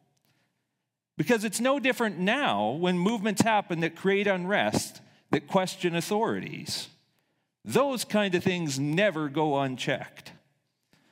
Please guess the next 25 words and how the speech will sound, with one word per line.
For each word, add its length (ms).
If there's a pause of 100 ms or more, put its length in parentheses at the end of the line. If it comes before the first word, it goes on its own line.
(400)
Now, 240
we 180
all 220
get 180
annoyed 480
when 240
things 260
happen 440
that 120
are 160
out 220
of 100
the 120
norm 460
that 220
get 200
in 100
our 140
way 240
and 100
make 220
our 80
life 260
annoying, 460
right? 280